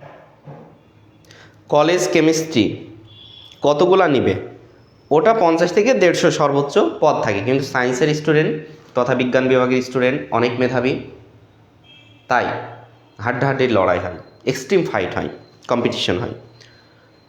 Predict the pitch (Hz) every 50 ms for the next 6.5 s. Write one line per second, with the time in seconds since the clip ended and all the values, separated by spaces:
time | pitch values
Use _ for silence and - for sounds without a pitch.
0 | _ _ _ _ _ _ _ _ _ _ - - 160 165 190 190 190 190 196 220
1 | 262 - - - 131 131 143 - - - 180 170 165 165 165 - 202 185 196 -
2 | 196 202 214 214 220 214 208 185 175 170 165 175 - - 143 123 110 107 110 123
3 | 165 190 247 262 240 - 196 185 196 214 208 220 214 208 220 214 233 214 - 226
4 | 220 240 262 247 - - 175 147 123 107 104 - 113 110 - 175 180 190 202 214
5 | 220 233 - - 151 156 160 180 190 185 185 - 226 220 247 202 151 156 202 214
6 | 151 - 135 104 98 92 85 - - -